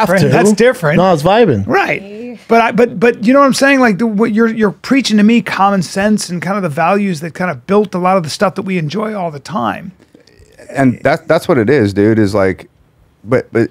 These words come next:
Speaker 3: but it's like we talked about the conspiracy theory label, and that gets tossed on anybody that's, that's,
Speaker 1: Of course.
Speaker 3: that, that's interested in a narrative that's contrary or running not parallel with what, what the mainstream narrative is. They're doing the same shit with the, with the far right, right wing thing.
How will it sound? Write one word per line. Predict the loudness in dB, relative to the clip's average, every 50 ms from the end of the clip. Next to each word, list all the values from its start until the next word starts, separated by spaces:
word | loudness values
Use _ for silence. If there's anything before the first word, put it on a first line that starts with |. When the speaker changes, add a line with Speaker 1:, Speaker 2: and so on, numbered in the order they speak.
| _ _
Speaker 3:
but | -6 -2 0 0
it's | 2 2 2
like | 0 0 0
we | 2 2 2
talked | 2 2 0 0 0
about | 0 0
the | 0 0
conspiracy | -2 -4 -4 -2 0 0 0 0 0 -2 -4
theory | -2 0 0 0 2
label, | 2 2 0 0 0 -2 -4 -6 -6
and | -4 -2 -2
that | 0 0
gets | -2 -4 -6 -6
tossed | -4 -2 -2 -2 -2 -2 -2
on | 0 0 2
anybody | 2 2 2 2 2 2 2 2 2 2
that's, | 0 0 -2 -4 -8 -6
that's, | -4 -4 -2 0
Speaker 1:
Of | 2 2
course. | 2 2 2 0 -2 -2
Speaker 3:
that, | -2 -2 -2 -4
that's | -6 -14 -18 _ -20 -20 -18 -16 -16 -16 -6 -2
interested | 0 0 2 0 -2 -2 -2 -2 0 0
in | 0 2
a | 2
narrative | 2 2 2 2 2 2 0 -2 -2
that's | -4 -6 -8 -8
contrary | -12 _ -10 -6 -4 -2 0 0 -2 -2 -2 -2 0 0 2 0 0 -2
or | -2 -2 -2 -2
running | -2 -2 -2 0 0 0 0 -2 -2 -4 -8 _ _ _ _
not | -2 0 0 0 -2 -4
parallel | -2 -2 0 2 2 2 0 0 0
with | -2 -2 -2
what, | -2 -2 -2
what | -2 -2 -4 -4 -4
the | -4
mainstream | -2 0 0 0 0 -2 -2 -2 -2
narrative | 0 0 0 -2 -2 -2 -2
is. | -2 -4 -4 -6 -10 -20 -20 -18 _
They're | -2
doing | 0 2 2 2
the | 0
same | 0 0 0 2 2 2
shit | 0 0 0 0 2 2
with | 0 0 0 0
the, | 0 0 0
with | 0 -2 -2 -2
the | -4 -6
far | -4 -2 -2 0 0 2
right, | 2 2 0 0 0 0
right | -2 -2 -2 -2
wing | -2 -2 0 0 -2 -2
thing. | -4 -6 -8 -8